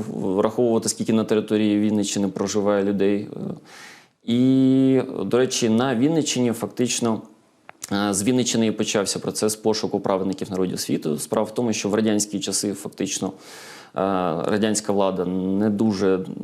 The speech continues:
дозволяла, е, цим займатися. І вже, власне, наприкінці восьмидесятих із проголошенням незалежності України фактично почали, е, шукати праведників народів світу і виявляти їх, і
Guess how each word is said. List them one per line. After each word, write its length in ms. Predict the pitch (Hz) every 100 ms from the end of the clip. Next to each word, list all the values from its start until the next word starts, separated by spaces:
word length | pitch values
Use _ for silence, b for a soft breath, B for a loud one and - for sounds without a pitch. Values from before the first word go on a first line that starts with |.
| 98 90 101 92
дозволяла, 760 | 104 104 107 95 92 92 87 82 92 92
е, 20 | 87
цим 260 | - 95
займатися. 640 | 92 110 143 214 - - 254 - B B B B - -
І 560 | 123 135 143 147 147
вже, 480 | 143 123 113 110 143
власне, 420 | 131 117 123 123
наприкінці 560 | 117 113 117 113 110 -
восьмидесятих 840 | 107 - 110 110 139 165 165 113 -
із 120 | -
проголошенням 480 | 113 110 107 104 104
незалежності 520 | 101 104 101 101 101
України 300 | 92 131 120
фактично 460 | 117 - 101 101
почали, 420 | 95 98 101 95 92 85 104
е, 40 | 107
шукати 360 | - 95 92
праведників 500 | 90 92 90 90 95
народів 260 | 95 95 98
світу 260 | - 135 98
і 120 | 95
виявляти 760 | 90 - 95 98 90 87 98
їх, 160 | 95
і 60 | -